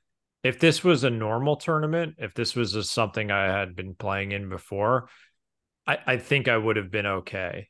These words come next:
Like, I wouldn't have been so fast in my head. But again, it was uncharted territory for me.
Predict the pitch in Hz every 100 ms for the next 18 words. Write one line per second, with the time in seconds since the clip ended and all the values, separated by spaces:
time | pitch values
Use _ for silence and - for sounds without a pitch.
0 | _ 107 95 98 104 98 92 98 95 -
1 | 101 - 95 92 - 98 92 87 87 92
2 | 92 92 90 - _ _ 107 104 113 117
3 | 98 98 95 110 101 110 101 95 - 110
4 | 101 - 95 95 - 95 92 92 95 92